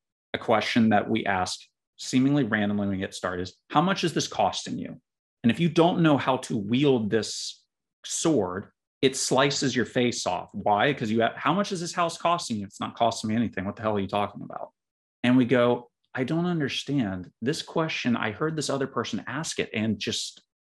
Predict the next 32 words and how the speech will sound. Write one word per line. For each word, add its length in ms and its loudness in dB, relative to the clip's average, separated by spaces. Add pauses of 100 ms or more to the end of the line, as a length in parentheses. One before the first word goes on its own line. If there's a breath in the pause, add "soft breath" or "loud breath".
(140)
informa-, 580 2
it 80 -2
was 180 0
un-, 320 -4
unbelievable. 800 -2
I 180 0
ask 300 -4
it, 120 -12
it 100 -16
doesn't 340 0
work." 400 -8 (240)
And 120 6
that's 280 0
why 520 2 (340)
me 340 2
researching 800 -2
sales 520 0
was 160 -10
so 160 -2
important 400 -4
because 260 -6
now 240 2
I 100 2
understand 840 -2
why 280 -2
that 200 -6
question 480 -4
works 400 -2
and 120 -4
why 160 -2
it 200 -8
doesn't. 440 -8